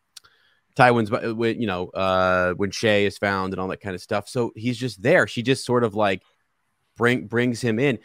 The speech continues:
It's almost like one of the mistakes that I think she makes is she has so much, so much mistrust of the people right in front of her, right around her, that if you're new and if you're in the back, she's, uh, 'cause that's what Qyburn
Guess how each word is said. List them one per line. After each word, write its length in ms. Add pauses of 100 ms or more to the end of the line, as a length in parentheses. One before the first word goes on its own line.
(160)
It's 180
almost 460
like 240 (760)
one 300
of 40
the 60
mistakes 360
that 180
I 100
think 160
she 160
makes 340
is 200 (440)
she 140
has 120
so 100
much, 300 (140)
so 360
much 220
mistrust 680
of 60
the 60
people 320
right 300
in 100
front 260
of 60
her, 100
right 180
around 300
her, 220 (240)
that 120
if 180
you're 160
new 360
and 100
if 120
you're 160
in 120
the 80
back, 460 (300)
she's, 320
uh, 60
'cause 360
that's 180
what 120
Qyburn 460